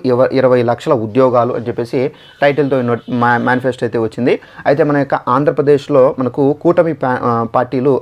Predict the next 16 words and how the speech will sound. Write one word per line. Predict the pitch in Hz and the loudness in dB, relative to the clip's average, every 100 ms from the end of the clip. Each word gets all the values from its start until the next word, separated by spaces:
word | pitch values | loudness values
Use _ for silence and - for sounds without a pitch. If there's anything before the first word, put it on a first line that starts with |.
| 139 | -4
అంటే | 190 | -8
కూటమి | 185 156 165 160 | -4 0 2 0
పార్టీలు | 139 120 123 | 0 -2 -2
అంటే | 113 - 123 156 - _ | -4 0 0 -2 -10 _
మనకు | 123 123 | -2 -2
టీడీపీ | 151 165 180 170 | 0 2 4 2
పార్టీ, | 151 131 127 165 - | 0 0 0 -2 0
అలాగే | 127 123 131 | 0 2 0
జనసేన | 117 135 139 151 | 0 0 0 -2
పార్టీ, | 139 131 120 151 | 0 0 0 -4
బీజేపీ | 117 127 135 127 | -2 0 2 0
పార్టీ | 123 117 113 | 0 -4 -4
మూడు | - 110 156 | -6 -2 0
కూటమితో | 160 143 143 143 127 | 0 -2 0 0 0
అయితే | 120 156 | -2 -2
మనకు | 151 120 135 127 | -4 -2 0 0